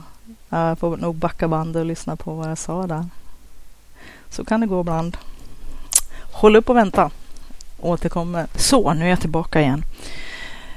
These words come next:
Ja, men det är ganska bra ändå att, eh, inte tappa tråden ordentligt förrän, eh,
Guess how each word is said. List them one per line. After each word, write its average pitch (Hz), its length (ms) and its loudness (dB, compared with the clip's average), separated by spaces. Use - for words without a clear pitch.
Ja, - 120 -6
men 160 140 0
det 190 60 12
är 214 60 12
ganska 226 260 12
bra 208 180 10
ändå 240 260 8
att, 180 240 6
eh, 175 340 4
inte 160 180 0
tappa 160 240 2
tråden 156 440 2
ordentligt 151 480 -2
förrän, 151 200 -4
eh, 151 220 -4